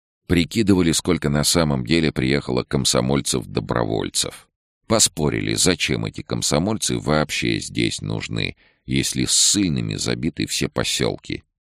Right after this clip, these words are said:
Допоздна просидели, и домой Белов не пошел.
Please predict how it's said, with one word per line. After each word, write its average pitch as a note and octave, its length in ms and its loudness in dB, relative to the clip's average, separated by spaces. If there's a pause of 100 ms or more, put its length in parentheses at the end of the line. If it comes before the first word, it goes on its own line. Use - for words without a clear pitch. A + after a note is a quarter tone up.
(360)
Допоздна F2+ 580 0
просидели, G1+ 640 -6 (380)
и C2+ 80 -2
домой D#2 460 2
Белов C2 480 -2
не A#1+ 120 -4
пошел. G1+ 580 -4